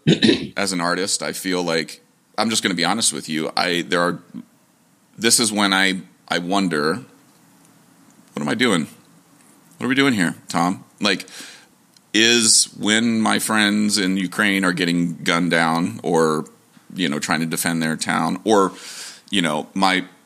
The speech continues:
my black friends are in the streets protesting because of George Floyd, or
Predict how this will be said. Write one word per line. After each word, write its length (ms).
my 200
black 400
friends 460
are 280
in 120
the 60
streets 320
protesting 640
because 260
of 60
George 260
Floyd, 500
or 400